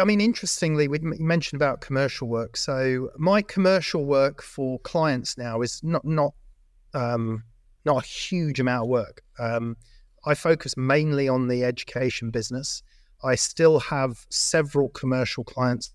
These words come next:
that I've shot for for twenty years that I continue to shoot for because they know me, I know them, we have good relationship with the art directors,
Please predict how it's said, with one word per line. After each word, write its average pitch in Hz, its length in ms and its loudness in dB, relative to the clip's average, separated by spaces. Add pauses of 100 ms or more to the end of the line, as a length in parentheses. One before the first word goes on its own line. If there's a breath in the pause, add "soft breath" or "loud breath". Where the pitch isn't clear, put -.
(140)
that 127 60 -6
I've 117 180 -4
shot - 300 -2
for 123 200 -2
for - 140 -10
twenty 131 300 0
years 123 460 0 (360)
that - 160 -8
I - 60 -10
continue 127 500 0
to - 120 -8
shoot - 340 -4
for 127 200 -2
because 113 480 -2 (520)
they 113 120 -4
know 135 300 4
me, 135 340 2
I 113 140 0
know 107 200 0
them, 127 300 2
we 117 60 0
have 110 140 -4
good 104 180 0
relationship 123 720 2
with 95 100 -10
the - 60 -10
art 123 240 0
directors, 123 800 0